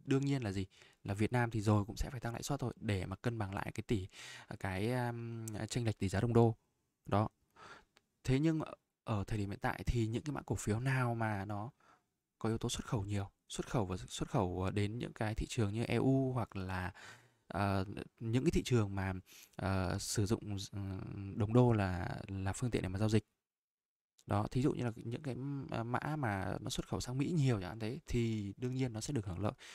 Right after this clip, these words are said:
từ cái chênh lệch tỷ giá. Thì nó chênh lệch tỷ giá, tại sao chênh lệch tỷ giá nó lại đem lại cái sự hưởng lợi cho các công ty đó thì các anh chị vào cái fanpage nhé.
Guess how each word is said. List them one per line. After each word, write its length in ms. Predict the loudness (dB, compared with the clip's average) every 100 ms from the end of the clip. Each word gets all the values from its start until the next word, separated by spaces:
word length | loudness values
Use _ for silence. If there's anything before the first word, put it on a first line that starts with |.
| -18 -20 _
từ 140 | 0
cái 100 | 0
chênh 180 | -2 -2
lệch 140 | -4 -2
tỷ 120 | 0
giá. 200 | 0 -2 -6 _ _ _ _ _ _ -20 _ _ -2
Thì 460 | 2 2 2 -2 -6 -12 -14
nó 220 | -8 -4
chênh 160 | 0 2
lệch 120 | 0 -2 -2
tỷ 140 | 0
giá, 140 | 2
tại 160 | -2 -2
sao 220 | -4 -4
chênh 140 | -4 -4
lệch 100 | -4
tỷ 100 | -4
giá 280 | -4 -4 -6
nó 100 | -6
lại 200 | -6 -8 -16 -2
đem 260 | 0 0
lại 240 | -2 -4 -6
cái 120 | -4
sự 200 | -4 -2
hưởng 120 | -2 -2
lợi 100 | -2
cho 120 | -2
các 120 | -2
công 120 | -2 0
ty 120 | -2
đó 140 | -2
thì 120 | -4
các 100 | -4
anh 60 | -4
chị 180 | -4 -4
vào 200 | -2 -4
cái 80 | -6
fanpage 320 | -4 0 2
nhé. 80 | 0